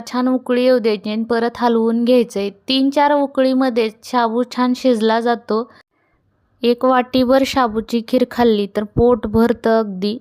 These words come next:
आणि पोट दिवसभर भरल्यासारखं राहतं. तर आता हे बघा, शि-, खीर शिजत आलेली आहे. आता आपण गॅस बंद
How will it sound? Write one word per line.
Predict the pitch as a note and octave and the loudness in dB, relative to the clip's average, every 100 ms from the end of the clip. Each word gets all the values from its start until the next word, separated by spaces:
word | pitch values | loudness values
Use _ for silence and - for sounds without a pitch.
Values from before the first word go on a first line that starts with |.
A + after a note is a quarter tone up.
| - | -8
आणि | G#3+ A3 | -4 -4
पोट | A3+ A#3+ A#3 A#3 | 0 0 2 0
दिवसभर | G#3+ A3+ A3+ A3+ A#3+ A#3+ | 0 2 0 0 0 2
भरल्यासारखं | A#3+ G#3+ G#3 G#3 G#3 G3+ A3 | 2 2 0 -2 -4 -2 -2
राहतं. | A3+ G#3+ - | -2 -4 -4
तर | B3+ | 0
आता | B3 A#3+ A#3+ | 0 0 -2
हे | A#3 B3 | -2 -2
बघा, | A3+ G#3+ A3 C#4 - _ _ _ - | -2 -2 -2 -4 -10 _ _ _ -12
शि-, | - B3+ B3+ A3+ - | -2 0 0 -4 -4
खीर | C4+ C4 B3+ | 0 2 0
शिजत | - B3 A#3+ A#3+ | 0 0 0 0
आलेली | A#3+ A#3+ A#3 A#3 | 2 2 2 2
आहे. | C#4 C4+ A3+ C4+ - _ _ - - - - - | 2 2 -2 -4 -8 _ _ -20 -20 -20 -20 -8
आता | A#3 A3+ | -6 0
आपण | C4 C4+ C4+ B3 A#3+ | 0 0 0 0 2
गॅस | A#3+ A#3 A#3 | 0 0 -2
बंद | B3+ B3 B3 | 0 2 2